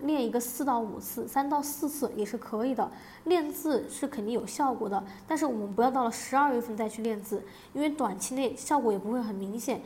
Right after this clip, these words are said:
所以说最晚的话，我们也是要从十月份开始来练字。练字的话，如果时间比较充足，你可以练一本中文的，再练一本英文的。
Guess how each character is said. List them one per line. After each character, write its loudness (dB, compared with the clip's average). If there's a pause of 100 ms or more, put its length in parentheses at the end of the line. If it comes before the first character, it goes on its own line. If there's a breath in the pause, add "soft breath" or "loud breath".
(200 loud breath)
所 -2
以 4
说 2
最 4
晚 2
的 -6
话， 4
我 2
们 -4
也 0
是 -6
要 2
从 -8
十 -8
月 2
份 -4 (280 loud breath)
开 -2
始 -2
来 2
练 0
字。 -4 (240 loud breath)
练 2
字 -2
的 4
话， 4 (160 loud breath)
如 -2
果 4
时 -4
间 0
比 2
较 4
充 -4
足， 0
你 -2
可 2
以 4
练 2
一 0
本 -2
中 0
文 -2
的， -2
再 0
练 0
一 -2
本 -4
英 -2
文 -2
的。 -2